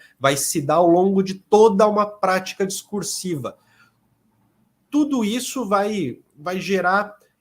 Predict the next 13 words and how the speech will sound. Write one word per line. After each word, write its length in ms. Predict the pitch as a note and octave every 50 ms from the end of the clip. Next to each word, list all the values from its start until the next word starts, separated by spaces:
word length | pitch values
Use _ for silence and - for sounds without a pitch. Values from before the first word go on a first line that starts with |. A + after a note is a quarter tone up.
| _ -
efeitos 920 | F#3+ F#3+ F#3+ F#3+ - - - G#3 B3+ C#4 C4+ - - D4 C4+ - - -
diferentes, 1120 | F3 F3 F3 A3+ G#3 - - C#4 B3 G#3 G3+ G#3+ G#3 G3 - - A2+ A2 - - - - -
e-, 320 | C#3 D3 C#3 - D3 C#3+ D3
e-, 60 | D3
efeitos 640 | D#3 D3 - - F#3+ G#3 B3 A#3+ - A3 F#3+ D#3 D3
de 100 | D3+ E3
sujeito 680 | D#3+ - - F3 D3+ C3 A#2+ D#3+ F#3+ G#3+ G3+ - G3 F3
diferentes. 800 | D#3 C#3+ - D#3+ C3+ B2 A2+ A2 G#2+ G#2+ - - - - - _ _ _ _ _ _ _ _ _ _ _ _ _ _ _ _ _ _ _ _ _ _ _ _ _ _ _
Por 120 | - A#3+
exemplo, 380 | A#3+ G3 D3 B2+ A#2 A2 - B2+
na 140 | C#3+ D3 D3+
citação 600 | D3 - - G3 F#3+ F#3+ F3 E3 - - A#3+ A#3+
anterior, 720 | G#3+ F#3 F#3+ D3 C3 A#2 A2 A2 C3 F3+ G3+ - - -